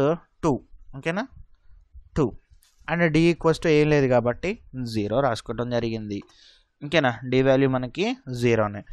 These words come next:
So, మరి ఇక్కడ ఎక్స్ వన్, వై వన్, జెడ్ వాల్యూ, సెంటర్లో ఉన్న ఎక్స్ వన్ వాల్యూ, వై వన్ వాల్యూ, జెడ్ వన్ వాల్యూ. So, ఈ వాల్యూస్ అన్నిటిని తీసుకొచ్చి ఈ ఈక్వేషన్‌లో సబ్స్టిట్యూట్ చేద్దాం. So, సబ్స్టిట్యూట్ చేస్తే మనకి ఏమొచ్చిందని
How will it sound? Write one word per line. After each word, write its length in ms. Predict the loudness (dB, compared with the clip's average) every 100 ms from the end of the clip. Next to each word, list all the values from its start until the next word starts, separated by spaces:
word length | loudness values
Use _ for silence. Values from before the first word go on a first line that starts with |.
| -20 _
So, 100 | 2 4
మరి 140 | 4
ఇక్కడ 180 | 2 2
ఎక్స్ 380 | 4 4 2 2
వన్, 160 | 2 6
వై 160 | 6 6
వన్, 160 | 4
జెడ్ 200 | 4 6
వాల్యూ, 460 | 4 6 2 -4 -12
సెంటర్లో 480 | -2 0 2 4 4 4
ఉన్న 120 | 2
ఎక్స్ 280 | 0 0 -4
వన్ 140 | 2
వాల్యూ, 300 | 4 4 0 -4 -14 -16 -12 0
వై 180 | 2
వన్ 200 | 4 4
వాల్యూ, 300 | 4 4 4 0 -8 -20 -16 -2
జెడ్ 200 | -2 0 -4
వన్ 120 | -4
వాల్యూ. 240 | -6 -6 -14 -20 -12 2
So, 80 | 4 4 0 -14 -12 -2
ఈ 100 | 4
వాల్యూస్ 400 | 6 8 6 4
అన్నిటిని 500 | 0 0 -2 -2 0
తీసుకొచ్చి 500 | 0 -2 -4 -2 -4 -2 -2
ఈ 80 | -2
ఈక్వేషన్‌లో 440 | -2 -2 0 -2
సబ్స్టిట్యూట్ 400 | -2 -6 -4 -2
చేద్దాం. 280 | -2 -2 -4 -6 _ _
So, 120 | -6 -2
సబ్స్టిట్యూట్ 500 | 0 -2 -2 0 2
చేస్తే 320 | 2 2 0
మనకి 300 | 0 -2 -2
ఏమొచ్చిందని 540 | -2 -4 -4 -4 -4